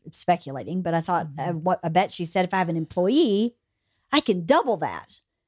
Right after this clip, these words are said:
Speaker 1: And I can pay the employee, if I make five dollars a house off her, now I've made another twenty dollars." You know what I mean?
Speaker 2: Mm-hmm.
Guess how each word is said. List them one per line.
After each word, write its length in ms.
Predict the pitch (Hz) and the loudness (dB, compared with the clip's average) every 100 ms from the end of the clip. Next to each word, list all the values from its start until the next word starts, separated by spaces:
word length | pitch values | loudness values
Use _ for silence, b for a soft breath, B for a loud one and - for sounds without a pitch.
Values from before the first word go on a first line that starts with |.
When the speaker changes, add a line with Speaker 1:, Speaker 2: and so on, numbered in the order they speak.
| _ | _
Speaker 1:
And 80 | 226 | 2
I 60 | 285 | 4
can 180 | 247 220 | 2 2
pay 200 | 220 196 | 2 2
the 60 | |
employee, 560 | 180 175 196 196 294 226 | 0 2 4 4 4 2
if 140 | 226 | 0
I 80 | 214 | 2
make 180 | 247 - | 2 0
five 340 | - 185 190 185 | -2 0 2 2
dollars 440 | 190 311 190 165 | 2 4 2 0
a 60 | 165 | 0
house 360 | 208 392 349 | 0 0 0
off 240 | - 135 - | 0 -2 -2
her, 400 | 135 156 233 - | -2 0 0 -2
now 260 | - 175 254 | -2 0 2
I've 200 | 139 156 | 0 -2
made 220 | 143 156 | -4 -4
another 280 | 180 175 202 | -2 -2 -4
twenty 240 | - 214 | -4 -4
dollars." 140 | 262 - | -4 -2
You 100 | 254 | 2
know 100 | 269 | 2
what 100 | 302 | 2
I 40 | 302 | 2
mean? 200 | 330 392 | 2 0
Speaker 2:
Mm-hmm. 120 | 403 | -6